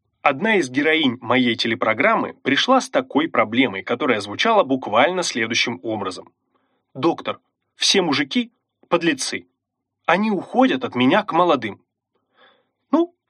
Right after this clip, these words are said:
я не столь скор на решение и выводы, поэтому предложил проанализировать эти личные истории.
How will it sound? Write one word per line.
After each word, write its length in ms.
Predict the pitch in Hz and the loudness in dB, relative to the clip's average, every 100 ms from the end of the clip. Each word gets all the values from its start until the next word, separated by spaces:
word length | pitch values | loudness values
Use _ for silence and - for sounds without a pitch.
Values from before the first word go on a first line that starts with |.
| _ - | _ -2
я 180 | 170 190 | 0 2
не 140 | 147 | 0
столь 320 | - 180 110 | -2 -2 -2
скор 300 | - - 131 | -4 -2 -2
на 80 | 104 | -2
решение 520 | 104 - 131 110 98 | -4 -2 -2 -2 -6
и 200 | - 120 | -6 -6
выводы, 440 | 101 262 254 262 233 | -2 0 2 0 0
поэтому 540 | - 139 254 294 277 | 0 0 0 0 0
предложил 560 | 147 117 104 101 175 - | 0 0 -2 -2 -2 0
проанализировать 920 | 143 113 101 98 90 165 226 208 - | 0 0 -4 -8 -4 -2 -2 -4 -4
эти 260 | 127 147 156 | -2 0 0
личные 480 | 107 104 - 110 113 | -2 -4 -4 -6 -6
истории. 480 | - 113 95 87 | -6 -6 -8 -12